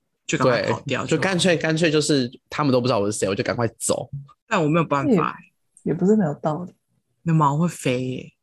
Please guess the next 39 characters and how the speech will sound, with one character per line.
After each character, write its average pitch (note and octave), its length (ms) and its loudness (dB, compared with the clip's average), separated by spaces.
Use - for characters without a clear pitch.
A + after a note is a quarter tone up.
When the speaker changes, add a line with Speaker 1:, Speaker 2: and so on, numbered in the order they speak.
Speaker 1:
很 C#3+ 100 -6
可 C#3 180 -8
怕 - 340 -14
欸。 - 80 -18
Speaker 2:
好， C#3 240 0
那 F#3 140 2
我 D3 60 2
再 C#3+ 100 2
问 C3+ 160 2
一 A#2 120 0
个， G2 380 -4
你 B2+ 100 -2
要 B2+ 80 2
当 D3 140 -2
太 C#3 240 -2
监 B2+ 120 0
还 A2+ 40 0
是 A2 60 0
当 A2 180 -2
人 F#2 200 0
妖？ G2 260 -2
选 G2+ 200 -2
一 F#2 60 -2
个。 G2 320 -2
Speaker 1:
人 D3 380 0
妖。 D3 360 0
Speaker 2:
人 B2 220 2
妖 A#2 200 2
吗？ A2+ 420 -2
如 C3+ 60 2
果 C#3+ 80 4
你 A#2 160 2
们 G#2+ 140 0
都 A#2+ 100 2
是 A#2+ 100 -4
男 G2 200 -2
生 G#2 180 -2
的 F2+ 100 -4
话。 G2+ 280 -4